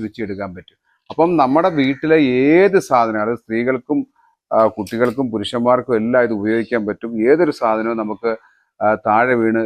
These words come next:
കേടാകാതെ ഇതിനകത്ത് കൃത്യമായിട്ട് പിച്ചി എടുക്കാൻ പറ്റും. ഇതൊരു വീടിന് ആവശ്യമാണ്. നമ്മുടെ പറമ്പിൽ നിൽക്കുന്ന സാധനങ്ങൾ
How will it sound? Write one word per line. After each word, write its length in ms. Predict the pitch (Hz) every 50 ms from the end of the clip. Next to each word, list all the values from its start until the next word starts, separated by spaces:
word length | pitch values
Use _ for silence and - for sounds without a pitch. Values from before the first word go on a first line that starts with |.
| 101 - -
കേടാകാതെ 600 | 107 107 113 117 113 107 104 110 107 101 110 123 123 110
ഇതിനകത്ത് 440 | 107 107 110 107 107 107 104 - 104 98 107
കൃത്യമായിട്ട് 520 | 101 101 - 131 123 113 110 104 95 - 95 92
പിച്ചി 200 | 98 - - 113
എടുക്കാൻ 240 | 98 101 92 104 104 95
പറ്റും. 220 | 101 90 - 110 110 - _ - 123
ഇതൊരു 200 | 139 170 165 156 139
വീടിന് 320 | 131 139 156 151 151 135 117 110
ആവശ്യമാണ്. 440 | 120 127 127 - - 101 85 - _ _ _ _ _ _ _ _ _ _
നമ്മുടെ 200 | 117 127 135 131 120
പറമ്പിൽ 300 | 120 113 120 120 123 127 113
നിൽക്കുന്ന 300 | 104 - 113 110 113 104 -
സാധനങ്ങൾ 420 | 107 101 104 110 107 110 110 113